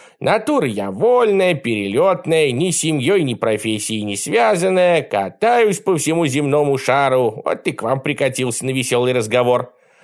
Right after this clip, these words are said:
И тут же рассказал древнюю гиперборейскую легенду о том, от чего все на свете начальство сделалось сволочным, и почему ему никогда уже не стать хорошим.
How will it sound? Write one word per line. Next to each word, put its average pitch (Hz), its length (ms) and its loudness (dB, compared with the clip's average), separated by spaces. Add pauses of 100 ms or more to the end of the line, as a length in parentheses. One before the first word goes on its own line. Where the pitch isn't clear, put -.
(240)
И 175 160 -2
тут 247 340 -2
же 196 120 4
рассказал 175 600 2
древнюю 185 520 2
гиперборейскую 151 840 -2
легенду 117 800 -2
о 95 140 -4
том, 120 320 0
от 104 140 -4
чего 156 380 -2
все 139 220 0
на 123 120 2
свете 123 380 -2
начальство 180 720 0
сделалось 143 560 -2
сволочным, 127 720 -2 (380)
и 107 140 -4
почему 98 580 -2
ему 196 360 4
никогда 104 680 -4
уже 160 240 0
не 131 140 0
стать - 420 -4 (140)
хорошим. 135 600 -2